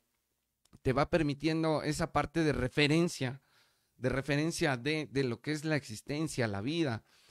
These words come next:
del que te dé, te haga saber que tú eres tú y que no eres nadie más y que, bueno, pues, este, como que eres individual y, y claro que lo eres,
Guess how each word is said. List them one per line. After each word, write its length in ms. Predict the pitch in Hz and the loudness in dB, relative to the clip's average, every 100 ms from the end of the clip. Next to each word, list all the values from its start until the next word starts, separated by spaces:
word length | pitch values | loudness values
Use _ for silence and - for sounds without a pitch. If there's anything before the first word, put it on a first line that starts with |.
| - | -16
del 240 | - 123 123 | -6 -6 -4
que 100 | 131 | -6
te 180 | - | -2
dé, 480 | 123 151 165 160 131 - | 0 0 0 -2 -4 -2
te 80 | |
haga 160 | 156 165 | 0 0
saber 300 | 156 135 151 | 0 -2 -2
que 100 | 143 | -6
tú 140 | - | 0
eres 200 | 160 143 | 2 2
tú 240 | - 226 214 - - | 0 0 -2 -10 -14
y 120 | 131 | -12
que 140 | 113 147 | -2 0
no 100 | 156 | 0
eres 160 | 170 | 0
nadie 280 | 147 170 165 | 2 6 8
más 380 | 170 226 233 - | 8 6 2 -2
y 140 | 143 | -6
que, 220 | 139 131 127 | -4 -2 -2
bueno, 360 | 120 165 165 | 0 0 0
pues, 280 | 127 123 110 | 0 -2 -2
este, 540 | 120 - 120 117 113 - - - - _ | -6 -4 -4 -2 -2 -6 -16 -20 -20 _
como 260 | 131 131 | 0 0
que 140 | - 143 | 0 0
eres 180 | 170 156 | 0 0
individual 680 | 147 143 151 160 185 185 160 | -2 0 2 4 4 4 2
y, 200 | 143 - | -2 -4
y 120 | 123 | -8
claro 340 | - 135 156 | -4 -2 -2
que 120 | - 165 | 0 2
lo 120 | 170 | 2
eres, 220 | 165 160 | 0 -4